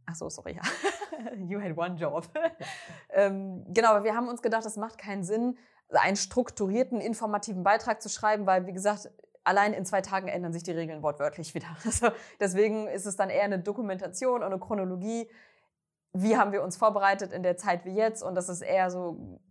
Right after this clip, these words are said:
cool auch für uns ist, nochmal nachzuschlagen. Ja, krass. So haben wir uns für die allererste Reise nach diesem ganzen Chaos, äh,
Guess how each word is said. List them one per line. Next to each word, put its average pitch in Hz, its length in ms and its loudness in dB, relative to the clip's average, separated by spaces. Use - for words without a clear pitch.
cool 214 160 4
auch 185 180 4
für - 160 -10
uns 202 280 -4
ist, - 560 -4
nochmal 180 240 -4
nachzuschlagen. 170 680 -4
Ja, 160 220 -4
krass. 151 400 -6
So 185 220 0
haben 202 160 0
wir 190 100 -4
uns 180 140 -6
für 196 100 -10
die 180 140 -6
allererste 196 560 0
Reise 185 420 -2
nach 190 300 4
diesem 180 180 -6
ganzen 175 280 -6
Chaos, 160 500 0
äh, 156 400 -10